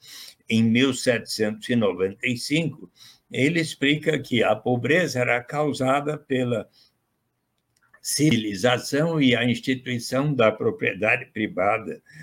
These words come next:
pois ali na América, onde ele havia vivido antes da independência, não enxergara tamanha pobreza e destituição como nas vilas e cidades europeias de então,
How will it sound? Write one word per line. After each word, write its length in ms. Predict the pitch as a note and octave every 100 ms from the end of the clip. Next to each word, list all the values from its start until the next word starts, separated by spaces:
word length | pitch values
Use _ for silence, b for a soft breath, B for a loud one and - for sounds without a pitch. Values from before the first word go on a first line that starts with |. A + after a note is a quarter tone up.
| B _
pois 280 | A2+ A#2+ -
ali 320 | G#2+ G#2+ B2
na 140 | D#3
América, 580 | C#3+ A2 A2+ A#2+ A2+ -
onde 200 | B2 A2+
ele 200 | G#2+ A2
havia 360 | G#2+ G2 B2+ B2+
vivido 560 | G#2 G2 A2 B2+ G2
antes 240 | A2+ C3 -
da 160 | B2
independência, 1040 | A2 A2 G#2+ - G#2 G2 A2+ F#3+ - - F2+ B B B B
não 340 | G#2+ C#3+ F#3 F3
enxergara 760 | B2 - A#2 G#2 A2+ C#3 C3
tamanha 600 | A#2+ A#2+ A#2 G#2+ B2 C#3+
pobreza 720 | A#2 - A2 G#2 C3 D3 G2+ G2
e 40 |
destituição 1000 | - G#2+ A#2 - B2 C3 C3+ B2 C3 D#3+
como 560 | D#3 G#2+ G2+ A#2 C3+ C3+ b b b
nas 320 | A2 B2+ A2+
vilas 480 | F2 C3+ C#3+ C3 F#2+
e 140 | G#2+
cidades 580 | A2 - G#2 G#2 B2+ A#2
europeias 720 | G2 A2 A2 G2 B2+ B2+ A2
de 100 | F#2
então, 480 | A2+ - B2 D3 C#3+